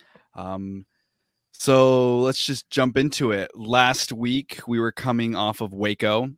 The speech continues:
Obviously, big shout out to our winners, Valerie Mandujano and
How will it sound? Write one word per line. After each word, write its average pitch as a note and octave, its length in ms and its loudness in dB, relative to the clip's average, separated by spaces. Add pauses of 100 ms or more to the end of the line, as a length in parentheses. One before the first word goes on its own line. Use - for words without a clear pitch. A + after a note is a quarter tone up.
(1200)
Obviously, G#2 480 -4
big G#2 180 -6
shout G#2+ 240 2
out G2+ 200 0
to A2 80 -4
our G2 80 -2
winners, A2+ 600 -2
Valerie G#2 640 2
Mandujano A#2+ 960 -2
and G2+ 520 -8